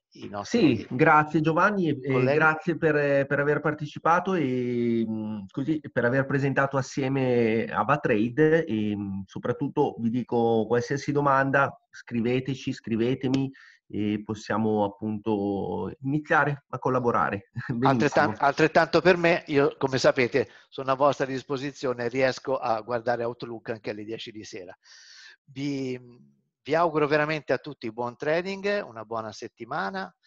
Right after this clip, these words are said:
Speaker 1: un buon weekend, un buon tutto e a vostra disposizione. Buona giornata a tutti voi.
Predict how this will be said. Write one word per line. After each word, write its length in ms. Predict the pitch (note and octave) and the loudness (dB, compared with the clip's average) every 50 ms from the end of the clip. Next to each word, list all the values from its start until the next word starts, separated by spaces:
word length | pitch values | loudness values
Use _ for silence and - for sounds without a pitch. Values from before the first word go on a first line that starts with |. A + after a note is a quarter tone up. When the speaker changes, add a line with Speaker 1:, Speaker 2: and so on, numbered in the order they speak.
| _ _ _ _ _ _ | _ _ _ _ _ _
Speaker 1:
un 100 | _ G2+ | _ _
buon 200 | A2 G#2+ G#2 G2+ | -10 -10 -10 -10
weekend, 720 | G#2 A2 - - C#3+ D3+ D#3+ E3+ F3 F3+ F#3 G3 F#3 - | -12 -14 -6 -2 -2 -2 -2 -2 -6 -6 -4 -4 -4 -6
un 160 | - B2+ A2+ A#2 | -8 -16 -10 -6
buon 240 | C3 D3 D#3 D3+ - | -4 -4 -4 -4 -6
tutto 460 | - F3+ F#3 - _ - G#3 G3 - | -8 -8 -8 -6 _ -4 -4 -4 -4
e 180 | - B2 B2 - | -4 -4 -6 -4
a 140 | - C#3+ | -4 -4
vostra 260 | C3+ D3+ D#3+ - - D#3 | -2 -2 -2 -2 -4 -4
disposizione. 720 | C#3+ C3+ - - C#3 B2 B2+ B2+ - - A#2 F#2+ F#2+ G2 | -6 -6 -8 -10 -10 -8 -8 -10 -10 -12 -14 -14 -14 -12
Buona 240 | G2+ A#2+ D#3 E3 F3 | -6 -4 -2 -2 -2
giornata 380 | E3+ E3+ E3+ D3+ C#3+ C3 - D3 | -2 -4 -4 -4 -4 -4 -4 -6
a 40 | - | -8
tutti 200 | - C#3+ - C#3 | -10 -12 -14 -14
voi. 240 | A2 F#2+ F2+ F2 | -14 -14 -16 -18